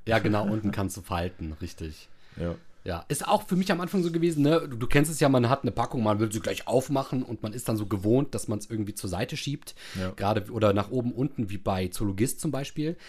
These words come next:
Speaker 1: Hier war's dann anders. Du musst halt oben und unten,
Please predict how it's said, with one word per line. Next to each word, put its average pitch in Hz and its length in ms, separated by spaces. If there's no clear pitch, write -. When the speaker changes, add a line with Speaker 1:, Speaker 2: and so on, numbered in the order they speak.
Speaker 1:
Hier 196 600
war's 131 200
dann 123 120
anders. 185 540
Du 117 80
musst 135 240
halt 131 340
oben 147 200
und - 160
unten, 139 560